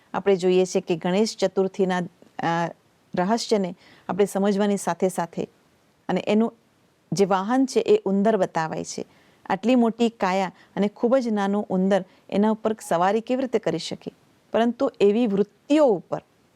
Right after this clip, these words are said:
કે આપણને ખબર જ નથી આપણે કયા સંસ્કાર ક્યારે પ્રગટ થઈ જાય, એવા સંસ્કારો, એવી વૃત્તિઓ પર પણ જેણે જીત મેળવી છે, એવું એ પ્રતિકાત્મક સ્વરૂપ એટલે શ્રી ગણેશ, શ્રી આપણે એને ગણેશ ચતુર્થીના રૂપમાં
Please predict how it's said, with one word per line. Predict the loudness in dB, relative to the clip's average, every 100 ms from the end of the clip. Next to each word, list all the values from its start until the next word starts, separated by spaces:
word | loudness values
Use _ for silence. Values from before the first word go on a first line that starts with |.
| -4
કે |
આપણને | -2 0 -2
ખબર | -2 -2 2 2
જ | 2
નથી | -2 -2
આપણે | -2 -2
કયા | -2 0 0
સંસ્કાર | -2 -6 -2 -2
ક્યારે | -2 -2 0 0
પ્રગટ | 0 -2 -4 -2
થઈ | -4
જાય, | 0 -2 -2 -18 -16 -2
એવા | 2 2
સંસ્કારો, | 0 -4 -4 -2 0 2
એવી | 0
વૃત્તિઓ | 2 -2 -2 0 0
પર | 2 -2
પણ | -2 -2
જેણે | 0 0
જીત | 0 0 2
મેળવી | 2 2 0 -2
છે, | -2 -4 -4 -12 -18 0
એવું | 2 2 -4 -6 _ -2
એ |
પ્રતિકાત્મક | 0 -2 -2 -2 -2 -4 -4 -4 -6
સ્વરૂપ | -4 -2 -2 -4 _
એટલે | -8 -4
શ્રી | -4 -2 -2
ગણેશ, | -2 -2 -2 -6 -12 _ _ -12
શ્રી | -4 -2 -2 _ _ -8
આપણે | -6 -2 -2 -4 -10 _ -4
એને | -2 -2 -8 -10
ગણેશ | -4 -2 -2
ચતુર્થીના | -4 -2 -4 -2 -2 -2
રૂપમાં | -4 -4 -6 -6